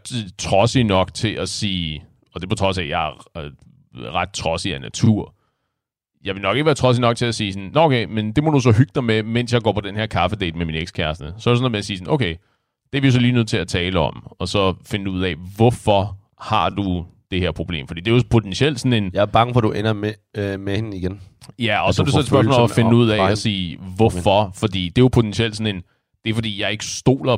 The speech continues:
Speaker 1: nok på dig, ikke?
Speaker 2: Nej, jeg stoler på dig, øh, skat, dit, dit intellektuelle, men din
Speaker 1: Dit intellektuelle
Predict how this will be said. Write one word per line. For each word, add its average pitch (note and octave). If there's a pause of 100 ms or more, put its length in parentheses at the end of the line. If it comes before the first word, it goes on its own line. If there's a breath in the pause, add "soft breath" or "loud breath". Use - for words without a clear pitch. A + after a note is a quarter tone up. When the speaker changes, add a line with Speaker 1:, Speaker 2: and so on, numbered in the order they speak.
(140)
Speaker 1:
nok G2+
på F#2
dig, F#2
ikke? A2 (120)
Speaker 2:
Nej, D3+
jeg B2+
stoler D3
på G#2
dig, C3 (300)
øh, A2
skat, G#2+ (340)
dit, A2
dit G#2+
intellektuelle, A2+ (520)
men G#2
din G2 (380)
Speaker 1:
Dit F2
intellektuelle F#2